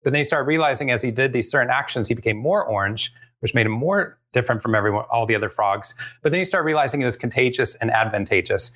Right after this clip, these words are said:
And then he starts to change these other ponds. And when this flood comes, they work together to build their houses up in the tree. So they're, you know, tree frogs. So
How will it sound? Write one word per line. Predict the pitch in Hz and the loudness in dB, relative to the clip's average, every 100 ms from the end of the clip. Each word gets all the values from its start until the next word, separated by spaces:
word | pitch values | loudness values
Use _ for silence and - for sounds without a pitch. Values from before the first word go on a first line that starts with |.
| - - | -10 -4
And | 113 | 0
then | 127 | 2
he | 127 | 2
starts | - 123 - | 2 0 0
to | - | -2
change | 143 139 - | 0 2 0
these | 120 | 0
other | 104 104 | 0 0
ponds. | - 180 175 143 | 0 2 2 2
And | 117 | 2
when | 104 | 0
this | 98 | -2
flood | - 143 135 123 | -2 0 0 0
comes, | 117 110 107 - - - | 0 0 0 -4 -12 -8
they | - | -2
work | 120 139 139 | 0 0 -2
together | 123 117 113 107 | -2 0 0 0
to | 117 101 101 | 0 -2 -2
build | 113 107 | -2 0
their | 107 | 0
houses | 107 101 101 107 | 0 -2 -2 -4
up | - | -2
in | 98 | -4
the | |
tree. | - - 98 90 | -2 2 2 0
So | 95 | 0
they're, | 95 95 - _ _ - | 0 0 -6 _ _ -6
you | 98 | -4
know, | |
tree | - 104 | 0 0
frogs. | - 98 104 - - - - | 0 -4 -4 -10 -8 -8 -8
So | - 156 156 - | -4 -2 -2 -4